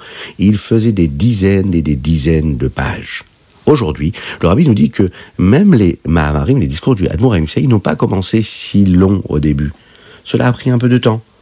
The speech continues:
Au début, le Admour Haim Tsaï disait des Mahamarim assez courts.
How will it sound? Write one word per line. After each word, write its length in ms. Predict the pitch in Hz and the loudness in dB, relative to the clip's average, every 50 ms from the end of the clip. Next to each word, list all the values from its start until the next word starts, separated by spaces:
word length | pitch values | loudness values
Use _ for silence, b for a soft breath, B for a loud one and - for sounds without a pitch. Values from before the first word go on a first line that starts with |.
| b b b b b | b b b b b
Au 100 | - - | -8 -6
début, 340 | - - - - - 147 190 | -4 -4 -2 0 2 4 4
le 140 | 185 165 123 | 4 4 2
Admour 240 | 73 71 82 92 85 | 0 0 0 0 0
Haim 160 | 80 76 73 | 0 0 -2
Tsaï 440 | - - 69 73 98 165 202 214 208 B B B | -2 -2 -2 0 2 2 2 2 0 B B B
disait 280 | - 82 87 107 135 151 | -4 -2 0 2 2 2
des 180 | 117 98 90 82 | 2 2 2 2
Mahamarim 600 | 82 92 92 87 85 85 80 98 120 151 151 - | 2 2 0 0 0 -2 0 0 0 0 0 -2
assez 280 | - 98 107 - - 92 | -2 -4 -4 -4 -4 -6
courts. 420 | - - - - 87 107 - 67 | -6 -6 -4 -4 -4 -4 -6 -10